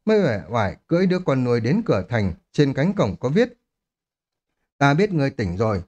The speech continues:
đừng giả chết nữa, ta giúp ngươi đóng cửa thành, không cần cảm ơn."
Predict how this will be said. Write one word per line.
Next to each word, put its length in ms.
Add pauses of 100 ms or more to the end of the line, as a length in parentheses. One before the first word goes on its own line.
đừng 220
giả 180
chết 240
nữa, 200 (280)
ta 140
giúp 160
ngươi 180
đóng 240
cửa 180
thành, 220 (200)
không 160
cần 220
cảm 180
ơn." 220